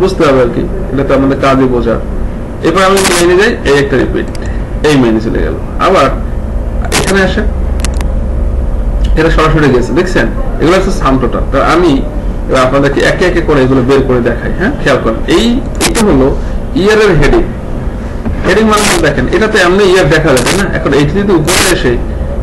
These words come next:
এখানে তো আবার হেডিং হয় যেটা ইয়ার, মানে এটা আবার এটা, এটা, এটা কেমন হয়? কেমন ভালো দেখায় না। তো by default ইয়ার মানে এখানে এসে আবার এই কলামটা উপরে উঠানো, বুঝছেন? আবার এটার জন্য আমার আলাদা একটা হেডিং দিয়েছে এখানে, বুঝছেন?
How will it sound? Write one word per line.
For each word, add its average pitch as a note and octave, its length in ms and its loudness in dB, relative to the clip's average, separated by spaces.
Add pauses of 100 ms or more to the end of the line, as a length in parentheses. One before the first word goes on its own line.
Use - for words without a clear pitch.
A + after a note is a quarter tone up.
এখানে G3+ 320 0
তো F#3+ 60 0
আবার F#3 220 0
হেডিং D#3 340 0
হয় C#3+ 140 0
যেটা D3 160 0
ইয়ার, C#3+ 400 2 (420)
মানে C3+ 120 0 (100)
এটা C#3 160 -2
আবার B2+ 140 2
এটা, - 400 0
এটা, C#3 200 0 (100)
এটা C#3 100 0
কেমন F3 240 0
হয়? - 320 0
কেমন C#3 140 0
ভালো C3 220 2
দেখায় C#3+ 300 -2
না। G2+ 80 -4 (580)
তো B2 60 -2
by C3 240 2
default F#3+ 360 2
ইয়ার G3 300 2 (120)
মানে G3 140 0
এখানে F3+ 320 -2 (120)
এসে F#3+ 240 0
আবার C#3 120 2
এই C3+ 200 -2
কলামটা E3+ 280 2
উপরে D#3 320 2
উঠানো, C3+ 220 -2 (720)
বুঝছেন? E3 240 0
আবার A3+ 120 2
এটার - 360 0
জন্য G#3+ 120 2
আমার G3 140 2
আলাদা E3+ 220 2
একটা F3 120 0
হেডিং D3 200 2
দিয়েছে B2 220 2
এখানে, A#2+ 200 -4
বুঝছেন? E3 340 0